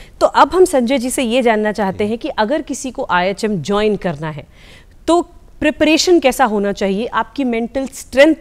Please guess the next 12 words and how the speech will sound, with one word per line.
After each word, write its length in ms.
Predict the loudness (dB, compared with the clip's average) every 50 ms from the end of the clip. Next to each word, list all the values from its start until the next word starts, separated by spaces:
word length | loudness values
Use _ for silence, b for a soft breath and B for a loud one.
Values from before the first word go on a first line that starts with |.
| -4 -2
कैसी 260 | -2 0 0 0 -4
होनी 300 | -2 -2 -2 -2 -2 -4
चाहिए, 440 | -2 -2 -2 -2 0 -2 -2 -2 -4 B B B B B B B -4
अ, 260 | 0 0 2 2 0
ज्वाइन 420 | 0 4 4 4 6 6 2 2
करने 240 | 2 0 0 0 -2
से 160 | -2 -4 -8
पहले, 400 | -4 -4 -2 -2 0 0 0 0
एग्जाम 520 | 0 -2 -2 -4 -2 2 2 2 2 2 0
लिखने 320 | -2 -4 -4 -2 -2 -2
से 140 | 0 -2 -4
पहले 500 | -2 0 -2 0 0 0 0 0 0